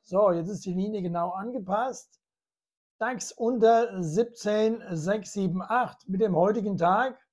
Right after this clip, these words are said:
dann haben wir ein neues Verkaufssignal. Solange das nicht der Fall ist, könnte es vielleicht noch mal etwas weitergehen. Aber es liegt natürlich auch am Schlusskurs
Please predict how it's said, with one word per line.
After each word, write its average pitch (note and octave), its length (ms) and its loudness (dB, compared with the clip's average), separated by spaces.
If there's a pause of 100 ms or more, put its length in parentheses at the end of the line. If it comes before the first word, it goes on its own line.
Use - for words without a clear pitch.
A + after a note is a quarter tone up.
(320)
dann G#3+ 440 2 (920)
haben F#3 400 4
wir F#3+ 340 2
ein F3+ 460 0
neues F#3+ 600 0 (120)
Verkaufssignal. F3 1080 4
Solange F3+ 360 0
das G3+ 260 2
nicht G3+ 220 -8
der F3 100 -2
Fall F3+ 240 2
ist, G#3+ 320 0 (540)
könnte B3+ 340 4
es G#3+ 400 2 (420)
vielleicht D#3+ 420 0
noch F#3+ 60 0
mal F3+ 120 0
etwas E3+ 380 0
weitergehen. D#3 580 0
Aber F#3 200 2
es G3+ 200 2
liegt G3+ 340 -4
natürlich G3 380 4
auch F#3 180 0
am F#3+ 320 -2 (460)
Schlusskurs G3+ 840 2